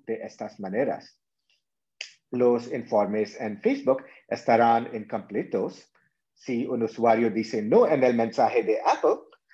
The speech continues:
no se registrará ninguno de sus datos, por lo que sus compradores no se mostrarán correctamente en Facebook.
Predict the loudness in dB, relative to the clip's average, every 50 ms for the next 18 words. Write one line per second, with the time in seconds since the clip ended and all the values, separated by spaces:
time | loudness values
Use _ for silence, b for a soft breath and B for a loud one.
0 | b b b _ -14 -4 0 2 2 2 4 4 4 4 4 4 2 0 -2 0
1 | 2 4 6 6 6 4 4 2 2 2 0 -2 -6 -12 -14 -14 -12 -10 -10 -8
2 | -6 -6 -6 -6 -8 -10 -10 -10 -14 -16 -10 -4 -2 -2 -2 -2 -4 -4 -4 -4
3 | -6 -10 _ _ _ _ _ _ _ _ _ _ _ -4 -2 -2 0 0 -2 -2
4 | -2 -2 -4 -4 -4 -6 -8 -6 -6 -4 -6 -6 -8 -12 -12 -12 -12 -10 -6 -6
5 | -6 -4 -2 -2 -2 0 2 2 2 2 0 -2 -4 -10 b b b b _ -12
6 | -4 -2 -2 -2 -2 -2 -2 -2 -2 -2 -4 -4 -4 -2 -2 2 2 2 2 2
7 | 0 -4 -8 -6 -6 -4 -6 -6 -6 -6 -6 -4 -6 -4 -4 -4 -4 -4 -8 -8
8 | -4 -4 -4 -4 -6 -10 -12 -14 -14